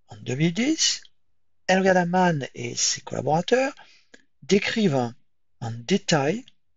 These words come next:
cette nouvelle bactérie.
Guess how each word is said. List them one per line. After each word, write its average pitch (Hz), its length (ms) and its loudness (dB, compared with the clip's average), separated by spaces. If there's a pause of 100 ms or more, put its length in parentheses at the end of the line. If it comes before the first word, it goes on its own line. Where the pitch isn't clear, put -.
(220)
cette - 400 -2 (500)
nouvelle 131 420 2 (680)
bactérie. 131 440 -4